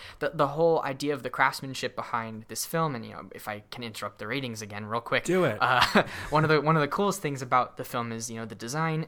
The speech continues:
Speaker 1: Tim Burton has a really distinct art style, and, you know, if you're not familiar with the way that he draws, there's images all over the internet. Just look it up. But, you know, it's really, it has a lot of personality to it. Um, so to kinda capture that, they textured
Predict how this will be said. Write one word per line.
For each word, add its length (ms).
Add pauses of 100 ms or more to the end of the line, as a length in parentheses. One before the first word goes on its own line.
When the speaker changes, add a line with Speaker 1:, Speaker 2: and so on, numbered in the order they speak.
Speaker 1:
Tim 180
Burton 280
has 180
a 60
really 360
distinct 380
art 160
style, 400
and, 80
you 60
know, 60
if 100
you're 80
not 80
familiar 360
with 220 (300)
the 80
way 100
that 140
he 100
draws, 480
there's 360
images 340
all 100
over 140
the 80
internet. 300
Just 260
look 120
it 60
up. 160
But, 180
you 80
know, 100
it's 180
really, 260 (220)
it 180
has 160
a 60
lot 100
of 80
personality 520
to 200
it. 180 (360)
Um, 440 (200)
so 120
to 60
kinda 220
capture 460
that, 340 (240)
they 600 (600)
textured 720